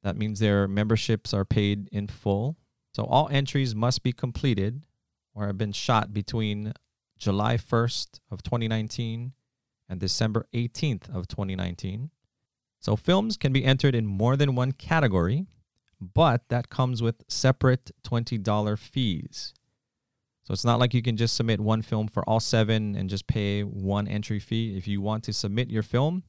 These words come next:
into more than one category, it is a separate entry fee for each category. All right, so how to enter is that you guys are gonna choose your best films that you shot between July and December eighteenth. And then you're gonna decide which categories that you'd like to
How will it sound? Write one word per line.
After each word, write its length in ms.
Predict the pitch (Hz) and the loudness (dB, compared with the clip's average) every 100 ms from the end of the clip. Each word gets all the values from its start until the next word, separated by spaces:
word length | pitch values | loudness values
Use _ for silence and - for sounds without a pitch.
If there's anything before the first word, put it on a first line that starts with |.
| - | -8
into 200 | 104 - | -6 -2
more 220 | 101 107 | 2 2
than 120 | 104 | 2
one 140 | 104 101 | 2 -2
category, 640 | - 123 127 127 123 131 - _ _ _ - | -2 -2 -2 -2 -2 -6 -10 _ _ _ -6
it 100 | 104 | 0
is 140 | 104 | 0
a 80 | 98 | 0
separate 420 | - 110 - 117 | 2 0 2 2
entry 320 | 107 107 110 | 0 0 -2
fee 300 | 107 - 107 | -2 -2 -2
for 240 | 101 101 - | -2 -4 -4
each 380 | - 107 - - _ _ | -4 -6 -6 -16 _ _
category. 480 | - 98 87 65 - _ _ _ _ _ _ - | -6 -4 -4 -6 -14 _ _ _ _ _ _ -2
All 80 | 117 | 2
right, 180 | 131 - | 2 2
so 120 | 107 | 4
how 100 | 123 | 6
to 80 | 131 | 6
enter 400 | 131 160 190 220 - - | 4 2 0 0 -6 -10
is 100 | 101 | -2
that 160 | 110 104 | 0 0
you 120 | 113 | 2
guys 160 | 113 117 | 2 2
are 20 | |
gonna 160 | 113 | 2
choose 300 | 104 - 120 | 0 2 2
your 100 | 104 | 4
best 480 | 92 - 113 127 - _ _ | 2 2 2 2 -2 _ _
films 320 | 123 139 156 | -2 0 -2
that 140 | 123 101 | -2 -2
you 80 | 104 | -2
shot 300 | - 117 107 | 0 0 0
between 560 | 110 - 107 104 107 - _ _ _ _ _ | -4 -2 -2 -2 -4 -8 _ _ _ _ _
July 580 | - 90 98 104 110 107 | -6 0 2 2 2 -2
and 140 | - 98 | -4 -4
December 420 | 92 - 110 104 | -4 -2 0 0
eighteenth. 580 | 101 98 - 165 196 - _ _ _ _ _ _ _ - | -2 -2 0 -2 -2 -14 _ _ _ _ _ _ _ -8
And 140 | 98 | -2
then 140 | 101 | 0
you're 100 | 104 | 2
gonna 220 | 101 104 98 | 2 2 0
decide 560 | 90 104 - 135 117 | 0 -2 4 6 6
which 220 | 110 131 | 4 0
categories 580 | - 135 139 113 104 110 | -2 0 2 4 4 4
that 100 | 101 | 2
you'd 160 | 104 104 | 0 2
like 160 | 104 | 0
to 120 | - | -2